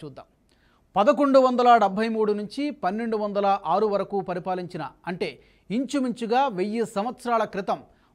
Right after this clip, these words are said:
మహమ్మద్ ఘోరీ రెండు గ్రామాల్ని వక్ఫ్గా జమా మసీద్కు ఇచ్చాడు. పాకిస్తాన్లోని ముల్తాన్ నగరంలో ఈ మసీదు ఉండేది. దానికి రెండు ఊళ్ళని మహమ్మద్ ఘోరీ ధారాదత్తం చేయడంతో మొదలైన వక్ఫ్ వ్యవహారం క్రమంగా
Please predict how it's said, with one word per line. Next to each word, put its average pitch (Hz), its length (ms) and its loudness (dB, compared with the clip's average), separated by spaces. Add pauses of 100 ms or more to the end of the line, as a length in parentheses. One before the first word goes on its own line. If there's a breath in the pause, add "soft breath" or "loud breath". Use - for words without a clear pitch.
మహమ్మద్ 220 520 -2
ఘోరీ 190 360 2 (160)
రెండు 220 280 -6
గ్రామాల్ని 233 580 0
వక్ఫ్గా 202 720 -2 (360)
జమా 220 220 0
మసీద్కు 214 500 -8
ఇచ్చాడు. - 360 -12 (680 soft breath)
పాకిస్తాన్లోని 254 880 4
ముల్తాన్ 233 460 0
నగరంలో 214 440 -2
ఈ 220 120 -6
మసీదు 180 360 -10
ఉండేది. 156 260 -8 (300)
దానికి 208 600 0
రెండు 208 300 -4
ఊళ్ళని 208 480 -4 (420 soft breath)
మహమ్మద్ 214 500 0
ఘోరీ 190 400 0
ధారాదత్తం 214 800 0
చేయడంతో 202 400 -6
మొదలైన 185 400 -6
వక్ఫ్ 175 440 -6
వ్యవహారం 180 640 -4 (360 soft breath)
క్రమంగా 226 520 2